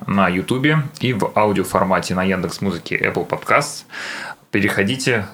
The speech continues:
э, будет ссылка. А, можно у нас в Telegram-канале посмотреть. А, у нас есть ссылка на все наши подкасты. Telegram-канал Кирилл и Стас. Будем рады вас видеть. А, вступайте в фонд "Много метров".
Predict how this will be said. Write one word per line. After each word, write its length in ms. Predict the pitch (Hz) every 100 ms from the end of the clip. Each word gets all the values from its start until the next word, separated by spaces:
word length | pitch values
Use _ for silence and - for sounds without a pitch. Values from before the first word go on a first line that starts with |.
| 95
э, 140 | 87 87
будет 260 | 95 87 - - 80
ссылка. 600 | - - 98 98 143 151 - - -
А, 380 | 87 90 87 85
можно 300 | 87 90 87
у 20 |
нас 140 | 87 -
в 80 | 92
Telegram-канале 680 | 90 85 80 101 127 151
посмотреть. 720 | 151 139 131 131 131 131 - -
А, 380 | - 101 101 101
у 60 | 98
нас 200 | 101 -
есть 120 | 98
ссылка 300 | - 101 98
на 540 | 92 95 98 95 92 90
все 180 | - 92
наши 220 | 87 -
подкасты. 520 | - - 95 92 -
Telegram-канал 640 | 80 98 101 98 101 98 90
Кирилл 240 | 98 92
и 40 | 87
Стас. 380 | - 131 - - - - - -
Будем 260 | - 95 98
рады 220 | 98 92
вас 240 | 87 82
видеть. 300 | 120 120 98 - - _ _ _ _
А, 240 | - 92 90
вступайте 460 | - 98 113 101 -
в 40 |
фонд 240 | 104 95
"Много 220 | 98 92 92
метров". 480 | 98 92 87 80